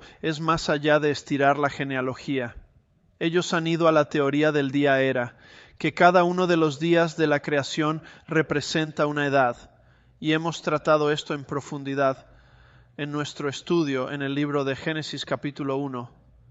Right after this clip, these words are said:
También han profundizado en la idea de que hay una especie de tiempo perdido o una brecha de cuántos años sean necesarios entre Génesis capítulo uno,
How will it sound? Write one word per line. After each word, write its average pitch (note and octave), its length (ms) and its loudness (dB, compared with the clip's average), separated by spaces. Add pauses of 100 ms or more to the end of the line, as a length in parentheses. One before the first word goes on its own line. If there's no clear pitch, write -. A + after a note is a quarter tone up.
(160)
También C#3 380 6
han C#3 120 8
profundizado C3+ 1200 4
en C3 160 0
la B2 80 6
idea C3 540 6
de B2+ 120 2
que - 140 2
hay C3 140 6
una C3+ 160 2
especie C3+ 640 2
de B2+ 160 2
tiempo C#3 680 2
perdido A#2+ 680 2 (560)
o B2+ 100 2
una C3 300 4
brecha C3+ 640 6
de B2+ 160 0
cuántos C3+ 560 2
años C3 480 4
sean C3 580 2
necesarios C3 840 4
entre B2+ 360 0
Génesis C3+ 760 2
capítulo C3+ 580 4
uno, B2+ 520 2